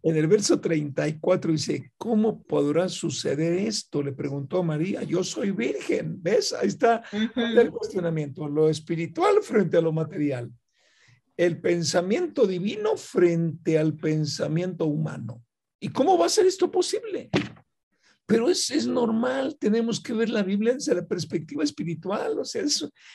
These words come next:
Speaker 1: es un choque, necesitamos entender. Mira, el que no ha comprendido que el nuevo nacimiento es un choque brutal que no puedes controlar, no ha entrado en el reino.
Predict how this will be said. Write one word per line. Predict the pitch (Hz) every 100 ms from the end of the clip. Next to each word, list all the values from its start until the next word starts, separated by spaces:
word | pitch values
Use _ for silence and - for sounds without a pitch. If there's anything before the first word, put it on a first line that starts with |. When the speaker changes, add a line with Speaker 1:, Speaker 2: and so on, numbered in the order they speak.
| -
Speaker 1:
es | - -
un | 339 269 -
choque, | 220 - - 190 156 -
necesitamos | 196 185 190 269 370 339
entender. | 208 143 156 156 156 185 196 _ - - -
Mira, | 214 156 127 - _ _ _ _ _ _
el | 147 135
que | 139 143
no | 156
ha | 196 196
comprendido | 185 180 - 139 135 135 151 160 143 -
que | -
el | 127
nuevo | 147 156 170
nacimiento | 147 - - 139 143 135 131 139
es | 143 -
un | 139 127
choque | - 156 - 147
brutal | 156 131 - 127 160 185 160
que | -
no | 160 156
puedes | 156 -
controlar, | 143 135 147 156 - - _ _ _ _ _ _ _ _ _ _ _ _ _ _ -
no | 151
ha | 160
entrado | 151 147 156 151
en | 131
el | 131
reino. | - 107 -